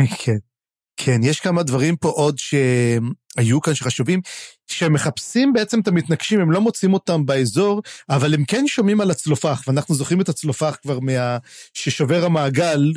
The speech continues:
נמצא איתו, ואומרים, "מה הקשר שלו?" אבל אומרים, "כל פעם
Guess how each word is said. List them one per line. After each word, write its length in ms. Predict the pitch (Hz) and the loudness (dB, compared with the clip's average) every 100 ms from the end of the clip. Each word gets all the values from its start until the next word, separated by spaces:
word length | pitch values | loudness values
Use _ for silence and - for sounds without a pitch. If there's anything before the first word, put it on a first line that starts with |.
| 180 | 0
נמצא 420 | 143 139 123 - 185 | 0 0 0 -2 -2
איתו, 320 | 202 160 175 - - - | 0 0 0 -6 -8 -2
ואומרים, 300 | 147 240 240 | 2 2 2
"מה 180 | 151 214 | 2 2
הקשר 360 | 233 247 - 233 | 0 -4 -2 -4
שלו?" 400 | - 175 190 160 | 0 2 4 2
אבל 160 | 135 | 2
אומרים, 200 | 147 208 | 2 2
"כל 180 | - 220 | 0 -2
פעם 180 | 254 233 | 0 -2